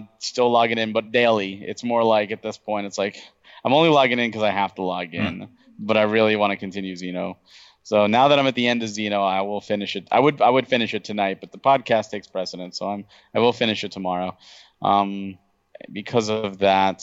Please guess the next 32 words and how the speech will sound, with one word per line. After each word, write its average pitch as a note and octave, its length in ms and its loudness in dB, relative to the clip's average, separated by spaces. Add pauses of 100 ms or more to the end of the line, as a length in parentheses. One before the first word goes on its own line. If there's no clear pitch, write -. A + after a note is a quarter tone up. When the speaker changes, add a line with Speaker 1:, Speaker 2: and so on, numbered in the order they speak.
(120)
Speaker 1:
um, G2+ 640 -8 (180)
we'll A#2 140 -8
see C#3 160 -6
where C3+ 140 -2
I C3+ 40 0
go C#3 140 -2
next. D3 400 -8 (200)
Speaker 2:
Nice. - 400 -8
Speaker 1:
I B2 100 6
did D#3+ 240 2
play D#3 220 6
also, B2 520 2 (320)
um, A2 320 2
one B2 140 0
of A2+ 60 -6
the A2 80 -8
things A2 320 -8
we're, G2+ 320 -12
we're G#2+ 120 -8
doing A#2 300 2
on, G2+ 160 -4
on G2 200 -4
the F#2+ 80 -6
Playcast A2+ 600 2
is G2 140 -14
we're G#2 100 -12
doing G2+ 300 -8
these G2 220 -8
under A#2 260 4
a G#2+ 60 2
dollar F#2+ 300 4
challenges. F2+ 600 -6